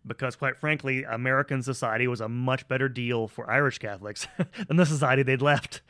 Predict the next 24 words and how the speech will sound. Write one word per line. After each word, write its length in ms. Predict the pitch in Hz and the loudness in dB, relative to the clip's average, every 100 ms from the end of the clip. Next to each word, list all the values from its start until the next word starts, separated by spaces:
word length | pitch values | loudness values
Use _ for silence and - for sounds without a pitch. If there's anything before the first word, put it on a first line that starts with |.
| - - - | -18 -14 -6
where 140 | 120 | -2
they 100 | 117 131 | 0 4
were, 200 | 156 127 - - | 4 2 -8 -10
you 80 | - | -2
know, 280 | 131 117 123 123 131 - | 0 0 -2 -6 -10 -6
hard 220 | 127 127 | 0 0
to 100 | 127 | 0
own 240 | 123 113 | -2 -2
land 340 | 110 151 156 151 | 4 6 6 6
in 80 | 143 | 4
Ireland, 460 | 139 139 143 135 | 4 4 4 2
had 100 | 131 | 0
been 140 | 113 104 | -4 -6
dominated 400 | 113 120 117 107 | -6 -4 -6 -6
by 120 | 104 | -8
Protestant, 640 | - 110 107 - 110 - - | -8 -8 -8 -10 -12 -12 -12
uh, 100 | 120 | -10
British 280 | 104 107 95 | -10 -10 -8
Protestants 420 | 135 131 123 120 | -4 -4 -6 -10
for 120 | - | -8
a 40 | 120 | -6
long, 220 | 117 110 | -6 -8
long 160 | 107 | -8
time. 440 | 107 107 104 101 | -8 -8 -8 -10